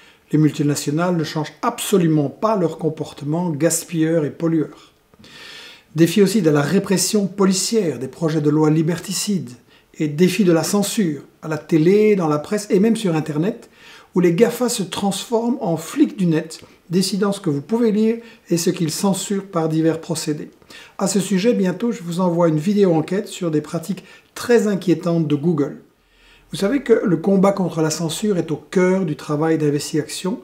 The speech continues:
Je vous appelle donc à soutenir notre combat pour une info indépendante. Vous donner les clés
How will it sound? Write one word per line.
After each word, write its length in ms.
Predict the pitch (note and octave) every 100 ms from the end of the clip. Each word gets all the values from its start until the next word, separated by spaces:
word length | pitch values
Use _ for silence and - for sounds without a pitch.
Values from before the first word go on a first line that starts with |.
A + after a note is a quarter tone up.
| - - - _
Je 140 | - E3+
vous 160 | F3+
appelle 240 | G3+ A#3 B3
donc 220 | B3 G#3
à 60 |
soutenir 500 | E3+ - A3+ A#3+ C#4+
notre 240 | G#3+ F3 D#3+
combat 480 | - D#3+ D3+ G3+ -
pour 200 | D#3 E3
une 100 | D#3+
info 380 | D#3 - F3+ -
indépendante. 920 | A3+ F#3 E3+ E3+ D3 C#3 A#2 - - _ _ _ - _ _
Vous 100 | E3
donner 280 | E3+ A3+ A3+
les 160 | E3+ -
clés 440 | E3+ F#3 C4 -